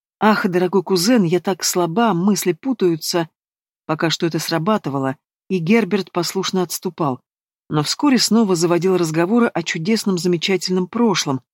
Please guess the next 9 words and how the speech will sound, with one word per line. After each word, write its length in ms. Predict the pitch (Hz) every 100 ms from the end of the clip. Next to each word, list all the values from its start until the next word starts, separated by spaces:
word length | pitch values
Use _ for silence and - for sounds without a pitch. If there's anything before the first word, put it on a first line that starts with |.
| _ _ _ -
Но 180 | 143 143
Тео 220 | - 208 185
отлично 540 | 180 202 220 - 196
понимала, 580 | 190 180 175 185 143 120 _ _ _ _ -
ещё 300 | 139 - 160
неделя-другая 800 | 156 151 160 156 165 165 196 165
ссылаться 500 | - 175 185 175 165
на 140 | 156
слабость 560 | - 262 247 165 -